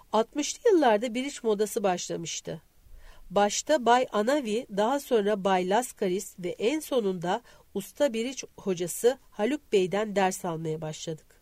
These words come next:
Bu derslerde biriçi biraz ilerlettik. Bildiğiniz gibi biriç tamamen zeka ve hafıza ile oynanacak bir oyundur. Ne var ki deklarasyon kuralları hep değişir. Fotoğraf döneminden sonra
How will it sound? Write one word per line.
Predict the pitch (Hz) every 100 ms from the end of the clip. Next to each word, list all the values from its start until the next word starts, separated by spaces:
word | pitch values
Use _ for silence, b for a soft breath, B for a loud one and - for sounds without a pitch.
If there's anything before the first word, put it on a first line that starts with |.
| _ _ _ b b b b b b _ -
Bu | 392
derslerde | 453 381 - 220 196 180 254 -
biriçi | 208 254 247 - 220
biraz | 254 233 233
ilerlettik. | 208 196 185 180 170 - 156 - _ b b b -
Bildiğiniz | 202 196 262 359 381
gibi | 240 190 170
biriç | 180 247 - -
tamamen | - 208 254 302 226 220
zeka | 196 185 185 - 247 247
ve | 190
hafıza | 196 190 185 185 269
ile | 240 185
oynanacak | 160 185 175 175 170 233 240
bir | 208 190
oyundur. | 175 170 165 160 151 - _ b b b b b
Ne | 190 254
var | 392 370 277
ki | - 208 277 -
deklarasyon | 196 196 208 208 208 - 330
kuralları | 311 226 185 180 180 240
hep | 226 254 -
değişir. | 170 156 - 147 - - _ _ _ b b b b
Fotoğraf | - 233 262 254 311 381
döneminden | - 311 277 262 254 285
sonra | 311 - 202 165 180 262